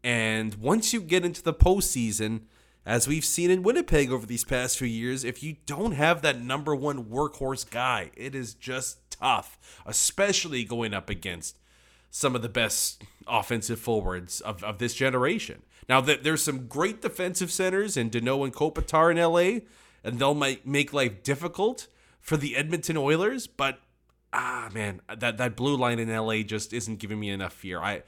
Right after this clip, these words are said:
I think it's a flawed Oilers team, but I think the Oilers got quite possibly one of the best matchups in the entire postseason bracket to kick off round one. And even having said that, I'm gonna take the Oilers in seven. <laughs> Right? I, I just, I don't have a lot of faith in this Oilers team.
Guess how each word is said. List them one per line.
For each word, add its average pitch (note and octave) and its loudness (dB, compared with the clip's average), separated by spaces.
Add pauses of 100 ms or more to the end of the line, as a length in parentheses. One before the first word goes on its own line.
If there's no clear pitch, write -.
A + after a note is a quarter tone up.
(180)
I C#3 0
think F3 -2
it's A#2+ -4
a G#2 -6
flawed D3+ 4
Oilers E3 2
team, F3+ -4 (340)
but B2 0
I C3+ 6
think D3+ -2
the C#3 0
Oilers C3 0
got A#2+ 0
quite D3+ -2
possibly C3 0
one B2+ -2
of A#2+ -4
the A#2+ -2
best A#2 -4
matchups G#2 -6
in A2+ -4
the G#2+ -4
entire A2 -4
postseason A2 -10
bracket E2+ -10 (360)
to B2 -4
kick A#2 -2
off G2+ 2
round F#2+ 0
one. E2 -6 (260)
And D3+ 2
even F3 4
having E3 2
said D#3+ 0
that, D3+ 0 (420)
I'm E3 0
gonna C#4 -2
take C#4 -2
the B3+ -4
Oilers G#3+ 4
in F3+ -4
seven. E3+ 2
<laughs> - -20 (880)
Right? G3+ 2
I, C#3+ 8
I - 10
just, G3 -2
I D#3 6
don't A#3 6
have G#3 6
a - 0
lot G3+ 4
of F#3+ 0
faith E3 0
in D3+ -4
this B2 -2
Oilers G#2 -2
team. A2 -4